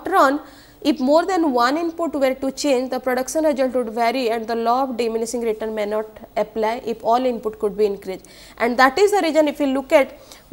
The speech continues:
one of the assumption we took in before, uh, discussing the law of diminishing return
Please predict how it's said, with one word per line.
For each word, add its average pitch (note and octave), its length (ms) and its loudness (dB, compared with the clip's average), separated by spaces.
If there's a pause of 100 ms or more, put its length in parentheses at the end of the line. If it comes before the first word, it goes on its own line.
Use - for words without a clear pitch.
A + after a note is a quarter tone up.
one D#4 140 6
of G#4 120 2
the G4 160 4
assumption D4 540 2
we C#4 100 -2
took C#4 300 -4
in B3 240 0
before, C#4+ 420 4 (160)
uh, A3 100 -2
discussing C4+ 520 -2
the C4 80 -2
law A#3+ 220 2
of A#3+ 100 -4
diminishing C#4 460 0
return B3+ 340 -2